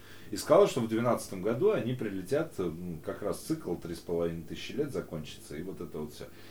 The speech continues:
Потом у неё была зарегистрированная партия,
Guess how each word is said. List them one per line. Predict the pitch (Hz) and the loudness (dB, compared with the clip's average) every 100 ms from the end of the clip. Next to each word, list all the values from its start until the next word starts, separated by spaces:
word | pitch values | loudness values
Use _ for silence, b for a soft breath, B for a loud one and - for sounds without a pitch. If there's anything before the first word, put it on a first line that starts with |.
| B B B B B - | B B B B B 8
Потом | 117 123 165 147 98 | 8 12 12 12 8
у | |
неё | 87 87 92 | 0 0 2
была | 107 120 | 6 6
зарегистрированная | 110 120 117 123 143 151 147 143 127 | 6 2 0 0 2 4 4 4 4
партия, | - 110 - - | 8 8 8 -2